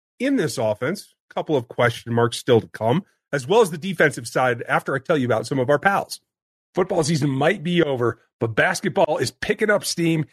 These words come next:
and all the pro and college hoops are going right now. March Madness is on the way as well.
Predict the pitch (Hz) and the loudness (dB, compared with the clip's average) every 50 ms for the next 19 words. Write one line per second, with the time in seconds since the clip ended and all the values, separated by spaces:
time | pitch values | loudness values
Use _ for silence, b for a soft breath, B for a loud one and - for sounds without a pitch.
0 | _ _ _ - 107 - - - 190 202 233 262 170 - 175 185 175 165 139 165 | _ _ _ -4 -4 -2 -2 0 0 0 0 0 -2 0 0 0 0 0 0 -2
1 | 175 170 170 156 117 - 190 175 - - - - 165 165 127 151 156 151 143 131 | 0 0 0 -2 -2 -2 -2 -2 -4 -4 -4 -4 -4 -2 0 0 0 0 0 -2
2 | 127 123 131 170 208 - 170 180 160 139 131 131 135 - 185 - - 156 160 185 | -2 0 0 0 0 0 -2 0 0 0 0 -2 0 -2 -2 -2 0 0 0 0
3 | 170 123 127 117 - 139 110 127 117 117 113 104 104 101 110 117 120 120 117 107 | 0 -2 -4 -4 -4 -2 0 0 2 2 0 0 -2 0 2 2 2 2 0 0
4 | 98 101 101 92 85 95 117 151 156 151 127 117 | -2 -2 -2 -2 -4 -2 2 4 4 4 4 0